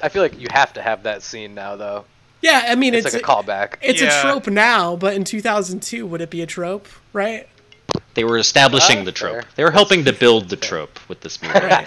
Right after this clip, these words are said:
Speaker 1: <laughs> Resident Evil is like, "We're gonna be an awesome movie. We're gonna help fucking change cinema. <laughs> We're gonna carry the torch." I don't know.
Speaker 2: And then there's the, the, the la-, I think the most contrived scene for me was the final scene where, uh, they're on the train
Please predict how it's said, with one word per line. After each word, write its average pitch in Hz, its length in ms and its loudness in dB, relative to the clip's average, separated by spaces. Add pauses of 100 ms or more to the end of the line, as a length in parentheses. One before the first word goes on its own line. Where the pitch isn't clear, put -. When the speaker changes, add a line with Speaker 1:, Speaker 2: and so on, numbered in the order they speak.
Speaker 1:
<laughs> - 100 -18
Resident 165 440 2
Evil 131 320 2
is 127 100 -4
like, 117 160 -2
"We're 147 140 0
gonna 123 120 -4
be 117 120 -8
an 117 160 -8
awesome 131 340 -2
movie. 120 360 -6
We're 120 180 -8
gonna 110 160 -8
help 117 180 0 (540)
fucking - 420 -2
change 123 460 -8
cinema. 107 480 -12
<laughs> - 880 -2 (880)
We're 156 80 -4
gonna 147 120 -2
carry 143 260 -2
the 131 100 -8
torch." 131 440 -4
I 139 120 -2
don't 131 140 -4
know. 123 240 -8 (440)
Speaker 2:
And 233 100 -2
then 285 120 4
there's 320 260 -2
the, 254 260 -2
the, 196 240 -8
the 202 240 -2
la-, 196 140 0 (100)
I 190 80 -4
think 247 140 -6
the 233 80 -4
most 202 260 -4
contrived 185 640 -4
scene 170 380 -10
for 170 160 -12
me 170 300 -10 (360)
was 190 160 -4
the 185 80 -4
final 202 400 -2
scene 214 480 -6
where, 170 380 -6
uh, 160 220 -8
they're 170 220 -6
on 170 220 -6
the 175 80 -6
train 185 560 -10